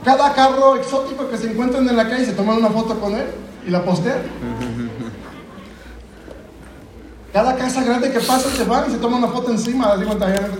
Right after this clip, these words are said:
Speaker 1: enseguida de la casa, ¿no? Para que, para que piensen la gente, ¿no? Que ellos sí lo hicieron, ellos sí lo lograron. Vamos a transformarte a ti, porque yo no pude transformarme yo solo, pero a ti sí te voy a tra-,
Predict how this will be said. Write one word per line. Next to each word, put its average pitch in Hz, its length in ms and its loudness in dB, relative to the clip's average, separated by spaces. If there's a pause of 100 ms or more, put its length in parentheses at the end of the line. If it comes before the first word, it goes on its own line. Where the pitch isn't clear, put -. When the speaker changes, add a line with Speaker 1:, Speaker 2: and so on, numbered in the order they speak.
Speaker 1:
enseguida 196 340 0
de 214 80 0
la 180 100 0
casa, 220 360 -4
¿no? 220 140 -6
Para 180 160 -2
que, 151 120 -4 (760)
para 160 100 -4
que 180 100 -2
piensen 202 540 0
la 156 100 2
gente, 175 340 -2
¿no? 156 140 -4
Que 151 220 -8
ellos 208 300 4
sí 185 120 -2
lo 170 80 -2
hicieron, 175 320 -6 (100)
ellos 254 240 0
sí 226 60 -2
lo 214 100 2
lograron. 185 560 -2 (600)
Vamos 262 220 4
a - 60 -2
transformarte 220 600 0
a - 120 -2
ti, 349 240 4
porque 202 200 0
yo 226 80 2
no 247 120 4
pude 247 260 0
transformarme 196 600 0
yo 190 80 2
solo, 190 260 -2
pero 254 140 0
a 302 240 2
ti 359 80 -4
sí - 200 0
te - 60 0
voy 254 160 -2
a 233 40 -2
tra-, 220 260 -8